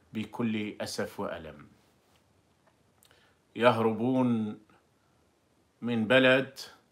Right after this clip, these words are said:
حتى لما سئل قال: "من هم أكثر ليأتوكم؟" قال: "أساسًا الجزائريين،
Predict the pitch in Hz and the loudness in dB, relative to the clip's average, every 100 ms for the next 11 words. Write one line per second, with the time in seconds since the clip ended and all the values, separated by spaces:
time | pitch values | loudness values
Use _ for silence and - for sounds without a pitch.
0 | _ _ _ - 117 131 117 113 110 - | _ _ _ -10 -6 -2 0 0 -4 -4
1 | 123 131 127 - 117 113 113 117 110 - | -2 -2 -2 0 0 2 -2 -2 -4 -2
2 | 117 110 107 101 - 135 139 131 135 131 | -2 -2 -4 -6 -6 -6 -4 0 4 4
3 | 127 127 - 131 - 123 107 113 117 107 | 4 -4 0 0 0 -4 -2 -2 0 -2
4 | 110 110 127 127 123 | -2 -4 -2 -2 -4